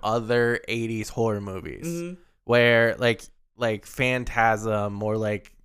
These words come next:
Speaker 1: The House or things like that, where basically it's just, like, this kind of plot that was written,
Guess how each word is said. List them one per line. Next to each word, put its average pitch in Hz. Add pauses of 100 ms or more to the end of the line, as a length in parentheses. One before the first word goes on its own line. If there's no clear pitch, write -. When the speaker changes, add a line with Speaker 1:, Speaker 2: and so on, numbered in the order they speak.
(260)
Speaker 1:
The 110
House 107
or 110
things 113
like 104
that, 98
where 117
basically 123 (680)
it's -
just, -
like, 151
this 143
kind 175
of 160 (880)
plot 139
that 127
was 113
written, 123